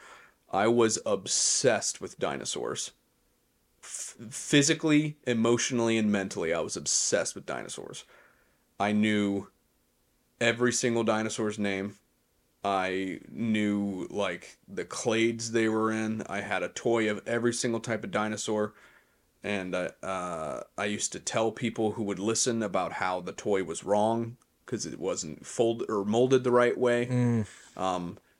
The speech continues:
Speaker 1: my, one of my favorite stories that I'm not gonna say now, we'll get into it at some other point,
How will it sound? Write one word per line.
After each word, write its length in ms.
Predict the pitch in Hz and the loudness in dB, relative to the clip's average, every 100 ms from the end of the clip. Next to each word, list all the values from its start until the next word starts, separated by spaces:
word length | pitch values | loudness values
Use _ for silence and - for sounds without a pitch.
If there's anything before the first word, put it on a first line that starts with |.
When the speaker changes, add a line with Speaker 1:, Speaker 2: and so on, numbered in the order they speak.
| _ | _
Speaker 1:
my, 160 | 92 101 | -2 0
one 180 | 104 | 0
of 60 | 110 | 0
my 80 | 101 | -2
favorite 420 | - 120 110 107 | 2 2 2 0
stories 680 | - 117 113 113 120 - - | -2 2 2 4 2 0 0
that 180 | 107 101 | -2 -2
I'm 80 | |
not 160 | 101 98 | -2 -2
gonna 160 | 104 101 | -2 0
say 200 | - 107 | 0 0
now, 220 | 104 107 | 0 0
we'll 160 | 107 107 | -2 0
get 140 | 107 | 0
into 200 | 104 101 | 2 2
it 120 | 98 | 0
at 100 | 87 - | 0 -4
some 140 | 107 | -2
other 140 | 110 113 | -2 -2
point, 360 | - 127 127 | 0 0 0